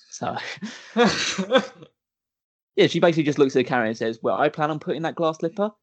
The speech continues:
Speaker 1: It won't fit." And it's just, <laughs> just
Speaker 2: Well,
Speaker 1: like
Speaker 2: I, well then.
Speaker 1: We go, we'll
Speaker 2: Yeah.
Speaker 1: talk about this at the Royal Rumble. Obviously, if you're,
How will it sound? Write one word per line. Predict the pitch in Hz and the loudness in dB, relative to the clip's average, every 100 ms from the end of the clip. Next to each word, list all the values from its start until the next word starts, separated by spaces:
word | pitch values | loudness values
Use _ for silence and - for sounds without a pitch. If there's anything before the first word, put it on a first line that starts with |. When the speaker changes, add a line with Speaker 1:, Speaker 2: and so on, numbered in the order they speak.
| _ | _
Speaker 1:
It | - - | -4 -4
won't | 170 156 127 131 _ _ | -2 0 0 -2 _ _
fit." | 294 120 - - - - - - | -2 -2 -6 -20 -20 -20 -20 -8
And | 139 | -2
it's | |
just, | 135 123 | -2 -2
<laughs> | - - 151 135 123 _ _ _ _ _ 139 | -10 -8 -6 -6 -12 _ _ _ _ _ -8
just | 139 135 | -8 -6
Speaker 2:
Well, | 98 | -6
Speaker 1:
like | 156 | -6
Speaker 2:
I, | 143 147 - _ _ _ _ _ _ | -10 -14 -16 _ _ _ _ _ _
well | 165 233 277 | -4 -2 -2
then. | 190 135 147 165 160 156 _ _ _ _ _ _ _ _ - | -2 -2 -4 -6 -14 -18 _ _ _ _ _ _ _ _ -2
Speaker 1:
We | 214 | 4
go, | 226 | 4
we'll | 208 208 | 4 2
Speaker 2:
Yeah. | |
Speaker 1:
talk | 254 | 2
about | 208 170 | 4 2
this | 160 165 | 2 2
at | |
the | 139 | 4
Royal | 131 | 6
Rumble. | 120 113 113 | 4 2 2
Obviously, | 120 117 123 | 0 0 -4
if | 120 127 | -4 -2
you're, | 123 113 | -2 -2